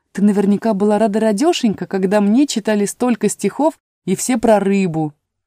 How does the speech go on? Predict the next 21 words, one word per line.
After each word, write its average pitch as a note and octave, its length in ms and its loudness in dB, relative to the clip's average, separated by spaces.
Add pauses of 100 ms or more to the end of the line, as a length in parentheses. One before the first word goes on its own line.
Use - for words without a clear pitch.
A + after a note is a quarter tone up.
(160)
Ну, G3 220 4
погоди, E3+ 580 -4 (300)
завтра G3 440 -2
утром A3+ 400 0
мы A3 180 4
устроим A3+ 500 2
представление. D#3+ 840 -4 (520)
Тебе G3 340 0
дадут G3+ 320 0
на F#3+ 140 0
завтрак G3+ 440 -2
каши, D4+ 480 -4 (440)
а B3+ 140 0
я G4 260 0
буду A#3+ 300 0
читать A#3+ 340 -2
тебе G#3+ 240 -2
наизусть A3 640 0
Моржа G#3+ 460 2
и B3+ 160 -2
Плотника, D#3+ 640 -4